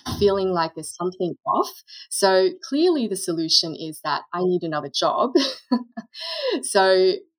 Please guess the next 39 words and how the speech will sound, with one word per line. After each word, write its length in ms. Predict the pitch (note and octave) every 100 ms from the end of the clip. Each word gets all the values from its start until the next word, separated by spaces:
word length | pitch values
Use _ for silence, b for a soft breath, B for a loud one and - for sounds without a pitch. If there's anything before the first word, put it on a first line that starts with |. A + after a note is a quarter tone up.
| -
I 120 | G3+
just, 380 | G#3 G#3 - -
uh, 180 | F#3+ F#3
was 140 | F#3
like, 160 | E3+ E3
"Okay, 340 | A#3 F3+ F#3
that 200 | A#3+ G3+
makes 240 | F3+ D#3+ -
a 40 |
lot 120 | D3+
of 80 | C#3+
sense." 460 | - G#3+ F#4 G4 -
And 400 | F3+ E3+ E3+ F3 -
I 100 | F#3
said, 220 | - F3+
"All 80 | F#3
right, 260 | E3 B3 -
well, 380 | G3+ G3+ G3 G3 -
maybe 300 | G#3+ A3+ A3+
my 160 | G3
time 360 | G3 F#3+ F#3 F#3
with, 280 | F3+ F3+ _
um, 340 | E3 D#3+ D#3+ F3+ _ _ _ - -
my, 300 | D#3+ E3 D#3+
my 140 | D#3+ D#3
previous 240 | B3+ B3
company 280 | - A#3 A3+
at 20 |
the 120 | G#3+ G#3+
time, 200 | G#3+ G#3
maybe, 320 | F3 F3+ E3+
maybe 220 | F#3 G3+ A3+
that's 260 | A#3+ A#3+
it. 180 | C4+ -
Maybe 280 | F#3 G3 G#3
that, 200 | G3+ F#3+ -
that's 200 | F3+ -
the 60 | G#3+
solution. 500 | G#3 B3+ C#4 -